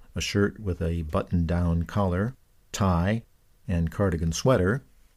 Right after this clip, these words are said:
he had a ready smile and answered questions in a straightforward and professional manner. He was the very model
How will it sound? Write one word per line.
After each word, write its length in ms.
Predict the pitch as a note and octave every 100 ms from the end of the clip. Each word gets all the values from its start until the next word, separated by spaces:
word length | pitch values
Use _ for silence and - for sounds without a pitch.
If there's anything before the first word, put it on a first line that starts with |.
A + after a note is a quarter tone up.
| _ _ _
he 160 | - G3+
had 200 | E3+ F#3
a 40 | A#2
ready 360 | F#2 A#2+ C#3
smile 680 | C3 - G#2 F#2+ E2+ D#2 E2 G#2
and 180 | F2+ -
answered 460 | G#2+ G2 G2+ F2 -
questions 560 | C#3 - - F2 D#2
in 100 | F2+
a 80 | E2+
straightforward 920 | - A#2+ A#2 - - C#3 F#2+ D#2+ D#2
and 280 | - F#2+ F2
professional 640 | - F2+ G#2 G2 G2 F#2
manner. 560 | F2+ G#2 G#2 E2 C#2 C#2+ - - - - - - - - -
He 260 | - E3 G3+
was 360 | E3 G#2+ B2 -
the 100 | D#2+
very 500 | D#2 F#2+ A2+ C3 C#3
model 720 | B2 G#2+ G#2 G2+ F2+ D2+